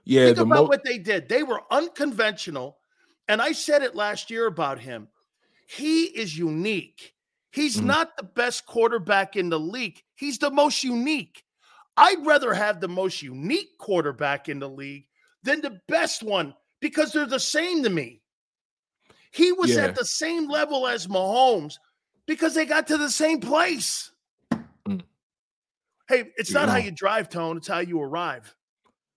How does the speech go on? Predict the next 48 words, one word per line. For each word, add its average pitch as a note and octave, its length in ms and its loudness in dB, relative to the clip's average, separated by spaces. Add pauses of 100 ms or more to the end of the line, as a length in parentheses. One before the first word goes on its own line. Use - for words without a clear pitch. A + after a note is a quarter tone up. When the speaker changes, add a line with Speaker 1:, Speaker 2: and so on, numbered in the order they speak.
Speaker 1:
You - 80 -6
know, G#2+ 200 4
I, G#2 200 2
you B2 100 -2
know, A#2+ 80 2
I, B2 120 4
I B2+ 140 4
look D3+ 200 2
at A#2 120 4
Jalen's A2 420 0
trajectory F#2 580 -6
like D#2+ 240 -6
this, E2+ 240 -6
right? D#2 300 -4 (760)
You F#2 100 -6
know, F2 280 -4
year G#2+ 280 2
one G#2+ 220 0
as F#2+ 100 -2
a F2 60 -10
starter, F2+ 540 -2 (720)
he F#2 100 -10
came F#2 360 -4
out F2 400 -6
and F2 100 -8
you F#2 100 -4
saw F#2 260 0
what F2+ 160 -4
you G2 60 -10
saw. D#2+ 480 -4 (400)
And F#2+ 100 -6
then G2 160 0
year G#2 260 2
two, G#2 280 -2
he G2 180 -6
improved. F#2+ 640 -2 (240)
So A2 320 2
for G2+ 220 -6
me, B2+ 220 2
I B2+ 80 4
look B2+ 240 4
at A2 100 2
him G#2 140 -2
as G2+ 160 -2
a F#2 40 -8
player G#2 320 -2
who's G2 300 -4
improved, G#2 840 -2